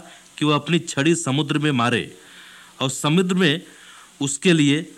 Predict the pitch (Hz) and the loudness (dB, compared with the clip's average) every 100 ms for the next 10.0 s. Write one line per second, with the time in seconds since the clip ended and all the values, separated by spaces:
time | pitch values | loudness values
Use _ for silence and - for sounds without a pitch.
0 | 117 120 - 151 120 90 82 71 - _ | -6 -4 -2 -2 -2 -4 -8 -12 -20 _
1 | - _ - - - - 104 170 214 214 | -20 _ -20 -20 -20 -10 0 2 2 2
2 | 180 175 175 151 143 151 151 135 151 147 | 2 0 0 -2 0 0 0 -2 0 2
3 | 139 139 - - 131 131 135 123 104 92 | 2 -2 -8 -6 -4 -4 -4 -4 -4 -6
4 | 71 - - - - - - 120 123 139 | -6 -14 -20 -20 -20 -20 -12 -8 -4 0
5 | 156 175 185 185 151 165 170 - 175 - | 2 2 0 0 -2 -2 -4 -4 -4 -4
6 | 156 - 214 117 135 139 139 127 113 131 | -6 -2 -2 0 -2 0 -2 -2 -2 0
7 | 101 78 73 - - - - - - - | -2 -6 -10 -16 -20 -20 -20 -20 -20 -20
8 | - 123 143 - 208 196 190 180 180 156 | -12 -6 -4 0 2 2 2 2 2 0
9 | 156 139 123 151 135 113 117 98 95 78 | -2 -2 -2 -4 -2 -2 -2 -4 -8 -10